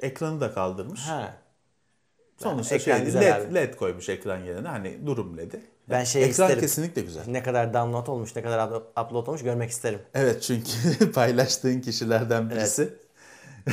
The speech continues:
Speaker 1: <laughs> yoğun mu kullanıyor? <laughs> İşte Murat, o tür şeyleri bu kesinlikle sağlıyor.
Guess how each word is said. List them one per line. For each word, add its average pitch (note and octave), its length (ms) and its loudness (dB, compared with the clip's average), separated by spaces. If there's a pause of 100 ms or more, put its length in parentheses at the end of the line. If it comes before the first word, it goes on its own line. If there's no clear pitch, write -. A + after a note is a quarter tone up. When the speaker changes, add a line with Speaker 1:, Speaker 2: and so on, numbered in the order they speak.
(260)
Speaker 1:
<laughs> - 0 -
yoğun D#3 400 6
mu C#3+ 220 2
kullanıyor? B2 680 6
<laughs> - 1160 -12
İşte F3+ 260 8
Murat, D#3+ 260 6
o D#3 140 2
tür D#3+ 140 4
şeyleri C#3 720 6
bu D3 400 4
kesinlikle B2+ 760 0
sağlıyor. C3 600 4